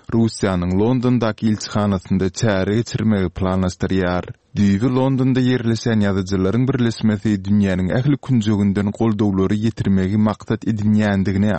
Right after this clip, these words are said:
aýdýar. Russiýanyň iki ming on dördünji ýylda Ukrainanyň Krim ýarymadasyny basyp almagyna garşy ýiti tanqidler bilen çykyş eden Sentsov, iki ming on beşinji ýylda Rus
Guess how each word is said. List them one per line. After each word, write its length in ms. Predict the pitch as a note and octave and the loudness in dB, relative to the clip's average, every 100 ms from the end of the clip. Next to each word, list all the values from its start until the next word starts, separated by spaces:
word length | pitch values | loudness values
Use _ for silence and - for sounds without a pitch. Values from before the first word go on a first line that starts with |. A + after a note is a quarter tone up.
| F#2 | 0
aýdýar. 520 | F2+ - E2+ E2 D2 - _ | -2 -2 -2 -2 -6 -10 _
Russiýanyň 600 | - A2 A2 - G#2+ F2+ E2+ - | -4 0 0 0 -2 0 -4 -4
iki 140 | - | 0
ming 140 | G#2+ G#2 | 2 2
on 80 | G2+ | 2
dördünji 540 | G2+ F2+ F#2+ F#2+ B2+ | 0 0 -2 0 0
ýylda 180 | C3+ B2 | 0 -2
Ukrainanyň 800 | - A2 F#2+ G#2 A#2 A#2+ G#2+ G2 | -2 -2 0 2 2 2 0 -2
Krim 240 | - C3 | 0 2
ýarymadasyny 720 | C3+ C3 A#2 A2+ G2+ G2+ - G#2 | 2 2 2 0 0 -4 -2 -2
basyp 280 | F#2+ - - | -2 -4 -2
almagyna 480 | A#2+ A2+ G#2 G2+ | 0 2 0 0
garşy 380 | F#2+ G2+ - G#2 | 0 -2 -2 -4
ýiti 160 | G#2+ - | -4 -2
tanqidler 640 | - B2 - G#2+ - G#2+ G2+ | 0 0 0 -4 -2 0 0
bilen 140 | G#2 G#2 | 0 -4
çykyş 220 | - - | -6 -4
eden 220 | G2 F#2+ G2 | -2 0 0
Sentsov, 500 | - G2+ - G2 F#2+ - - | 0 -2 0 0 0 -6 -12
iki 160 | - | 0
ming 160 | B2 A2+ | 2 2
on 100 | A2 | 2
beşinji 580 | G#2 G2 - G2 F#2+ A#2+ | 2 0 0 0 0 2
ýylda 320 | C#3+ B2+ A#2+ G#2+ | 2 2 2 2
Rus 180 | A#2+ | 2